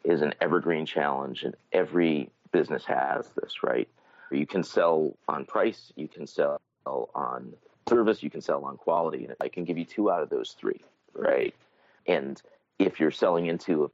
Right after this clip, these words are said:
a, a, a market where price predominates, that's always a challenge, if that's the single biggest factor. And unfortunately, a lot of social service agencies, a lot of local governments treat language services as a cost center. And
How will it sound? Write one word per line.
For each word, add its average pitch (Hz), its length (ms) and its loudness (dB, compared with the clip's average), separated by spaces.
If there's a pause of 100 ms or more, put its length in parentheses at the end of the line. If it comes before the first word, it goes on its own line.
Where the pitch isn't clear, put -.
(120)
a, - 60 2
a, - 160 -2 (160)
a - 40 -2
market 78 340 0
where 69 180 0
price - 320 -2
predominates, 95 720 -2
that's - 420 -4
always 65 300 -2
a - 40 -20
challenge, - 540 -18 (320)
if - 100 -12
that's 65 220 0
the 69 220 -2
single - 360 -4 (100)
biggest - 380 2
factor. - 460 0
And 64 200 -6 (400)
unfortunately, 78 560 0
a 67 60 0
lot 73 240 2
of 80 180 -2
social - 280 0
service 95 380 2
agencies, 73 560 0
a - 40 0
lot 71 200 2
of 71 160 2 (600)
local 82 280 0
governments 85 540 -2
treat - 340 0 (800)
language 92 440 2
services - 520 -4
as - 160 -4
a - 40 -6
cost - 420 -4
center. 135 340 -2 (540)
And 73 340 0